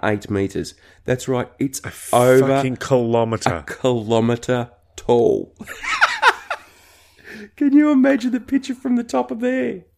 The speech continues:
Speaker 2: That is insane. More the point, I wonder how much that would move from side to side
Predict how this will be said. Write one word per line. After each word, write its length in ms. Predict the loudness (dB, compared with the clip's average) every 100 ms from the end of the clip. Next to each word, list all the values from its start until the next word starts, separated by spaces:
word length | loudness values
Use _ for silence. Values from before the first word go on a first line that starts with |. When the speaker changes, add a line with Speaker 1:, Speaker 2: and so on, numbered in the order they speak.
| _ _ -16
Speaker 2:
That 200 | -12 -10
is 160 | -8 -8
insane. 1300 | -8 -8 -6 -6 -6 -8 -8 -6 -4 -4 -6 -8 -12 _ _
More 160 | 4 6
the 80 | 6
point, 300 | 2 0 0 _
I 60 | -2
wonder 360 | 0 -2 -2
how 220 | -4 -4 -4
much 300 | -6 -10 -10
that 120 | -8
would 160 | -8 -10
move 420 | -12 -8 -8 -10
from 200 | -12 -16
side 300 | -8 -6 -6
to 60 | -8
side 440 | -8 -6 -8 -10